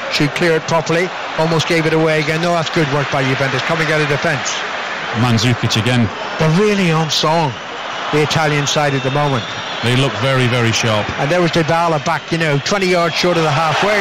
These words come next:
Speaker 1: line. Great work by Juventus. Sweeping pass to the left side, but it's, uh, behind the intended target, and it's out of play for a throw into Real Madrid. We played nearly ten minutes.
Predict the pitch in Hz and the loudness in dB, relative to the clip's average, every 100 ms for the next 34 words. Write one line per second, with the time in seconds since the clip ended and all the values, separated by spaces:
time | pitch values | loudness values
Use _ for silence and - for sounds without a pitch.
0 | 185 131 - - - - - 226 233 175 | 0 0 0 0 0 0 0 2 0 0
1 | 185 180 180 170 160 175 165 147 117 - | 0 0 0 0 0 0 -2 -2 -2 -2
2 | - - - 226 202 190 202 185 208 180 | -2 0 0 2 0 0 0 0 0 0
3 | 190 185 - 196 180 180 165 160 - 175 | 2 2 0 0 0 0 0 0 0 0
4 | 151 - - - - - 143 196 202 175 | 0 0 0 0 0 0 0 2 2 0
5 | 160 165 156 151 - 147 139 139 - - | 0 0 0 0 0 0 2 0 0 -2
6 | - 143 135 160 151 139 156 143 143 131 | 0 0 2 2 2 0 0 2 2 0
7 | 147 143 139 135 143 131 135 127 135 127 | 2 2 2 2 2 0 0 0 0 0
8 | 120 151 147 147 147 139 - 165 180 175 | 0 2 2 2 0 0 0 0 0 0
9 | 143 - | 0 -4